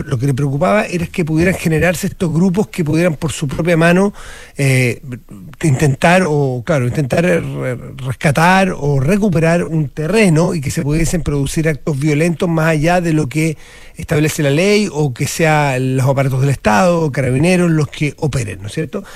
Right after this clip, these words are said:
No tenía que ver la preocupación del gobierno, por ejemplo, con la flagrancia,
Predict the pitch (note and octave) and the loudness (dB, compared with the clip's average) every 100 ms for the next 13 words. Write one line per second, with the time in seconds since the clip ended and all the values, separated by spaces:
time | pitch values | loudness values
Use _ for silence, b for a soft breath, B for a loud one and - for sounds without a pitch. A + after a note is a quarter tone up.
0 | B - D#3+ G3+ B3+ A3+ G#3 G#3 F3 F#3 | B 2 4 6 4 2 0 0 -2 -2
1 | F#3 E3 D#3 D3+ - F3 F3 D3+ D3+ F3 | -2 -2 -4 -4 -2 -2 -2 -2 0 0
2 | F#3 G3 D#3+ B2+ - A3+ - E3 F#3 E3 | 0 0 -2 -2 0 0 2 0 0 0
3 | D3 C#3 - C#3+ C#3 C3+ C3 B2 D3+ F#3 | 0 0 0 2 4 4 2 2 2 2
4 | F#3 - G3 G3+ | 2 0 0 0